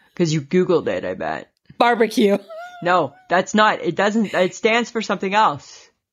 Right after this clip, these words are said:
Speaker 2: It's a, it's a, it's from the Caribbean, actually.
Speaker 1: Mm-mm.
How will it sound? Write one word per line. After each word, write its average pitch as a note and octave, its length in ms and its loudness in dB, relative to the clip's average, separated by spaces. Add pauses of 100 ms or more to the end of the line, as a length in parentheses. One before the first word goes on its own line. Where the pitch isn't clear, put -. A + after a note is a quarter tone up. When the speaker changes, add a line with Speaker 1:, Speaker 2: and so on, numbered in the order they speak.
(640)
Speaker 2:
It's G4+ 280 0
a, E4+ 320 -2
it's - 200 -2
a, G#3 580 4 (640)
it's B3 180 -8
from E4 180 0
the F#4+ 60 0
Caribbean, A3 640 2
actually. - 600 -6 (320)
Speaker 1:
Mm-mm. D3+ 160 -14